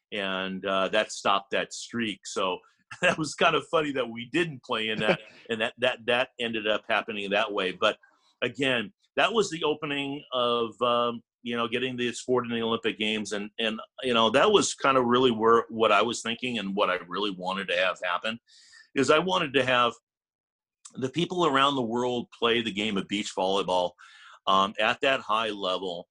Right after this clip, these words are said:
Speaker 1: and to do what I did. And, and that is pretty, it's simple to say, but, you know, the feeling of going out on the beach, playing in front of thousands of people, winning a tournament, drinking a beer, jumping in the water,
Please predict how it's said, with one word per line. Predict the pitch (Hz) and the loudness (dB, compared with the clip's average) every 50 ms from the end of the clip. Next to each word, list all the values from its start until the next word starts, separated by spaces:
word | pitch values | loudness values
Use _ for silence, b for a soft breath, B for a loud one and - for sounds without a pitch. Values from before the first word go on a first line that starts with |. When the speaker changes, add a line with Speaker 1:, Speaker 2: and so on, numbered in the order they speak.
| _ 113 | _ -8
Speaker 1:
and | 107 101 98 101 98 98 98 98 95 92 - | -6 -4 -4 -2 -2 -4 -4 -4 -6 -8 -8
to | 110 | -12
do | 98 92 - 131 143 147 147 | -12 -2 4 6 8 8 8
what | 143 120 123 123 - - | 6 4 0 -4 -2 -2
I | 92 90 98 101 98 92 90 | 0 0 0 0 -2 -6 -6
did. | - 95 87 85 78 - _ _ _ - | -6 -4 -2 -2 -4 -6 _ _ _ -8
And, | 104 104 117 - _ - | -8 -8 -8 -10 _ -4
and | 123 117 120 | -2 0 2
that | 135 156 160 - - | 0 0 -2 -4 -8
is | 123 107 - - 123 - | -8 -8 -8 -10 -10 -4
pretty, | - 143 151 123 - - | -2 -2 0 -2 -2 -4
it's | 147 117 - - - | -4 -4 -4 -2 -2
simple | 180 175 - 160 135 | -2 -2 -2 -4 -2
to | 113 117 | -2 -4
say, | 117 - 156 139 123 110 - B B B B B B B B B _ | -2 0 2 2 2 2 0 B B B B B B B B B _
but, | 139 135 143 - _ _ _ _ 151 | 4 4 4 2 _ _ _ _ -10
you | 147 147 147 | -8 -6 -2
know, | 139 139 135 | 0 0 0
the | 135 131 | 0 -2
feeling | - - - 185 185 190 185 165 156 143 | -6 -4 -4 -2 0 0 0 0 0 -2
of | 131 - | -4 0
going | - - 139 135 139 135 127 | 2 2 2 2 0 -2 0
out | 123 127 131 | 0 0 0
on | 127 123 | -2 -4
the | 120 110 | -8 -6
beach, | 95 107 101 101 98 - - - _ | -4 -4 -4 -4 -4 -6 -10 -16 _
playing | - 151 160 160 165 160 156 | 0 2 2 4 2 0 -2
in | 143 127 | -4 -4
front | 120 - 143 131 120 117 | -4 -2 -2 -2 0 -2
of | 113 104 | -4 -4
thousands | - 123 113 117 120 117 113 127 131 120 110 | 0 2 4 4 4 2 0 -4 -8 -6 -6
of | 117 117 _ | -8 -8 _
people, | - 107 95 - 101 95 95 - B B B B B B B B B | -6 -6 -6 -6 -6 -8 -10 -10 B B B B B B B B B
winning | 117 127 151 175 190 202 202 196 190 175 | 2 4 4 6 6 6 4 4 4 2
a | 165 151 | 0 0
tournament, | - - - 127 117 104 95 95 95 95 - B B B B B B B _ 110 | 0 0 0 0 0 0 -2 -4 -4 -6 -8 B B B B B B B _ -10
drinking | 107 120 143 165 185 - 180 180 185 202 | -2 0 2 2 2 0 0 0 0 2
a | 139 | 0
beer, | 135 120 123 113 107 107 107 107 104 - _ _ _ _ | 0 0 0 0 0 0 0 -2 -4 -8 _ _ _ _
jumping | 101 - 139 165 202 196 220 208 | -4 0 0 0 2 0 -2 -2
in | 196 196 190 | -2 -2 -2
the | 180 170 | -2 -4
water, | 147 139 139 127 123 120 110 104 101 101 104 - | -2 2 2 4 4 4 4 4 2 0 -2 -4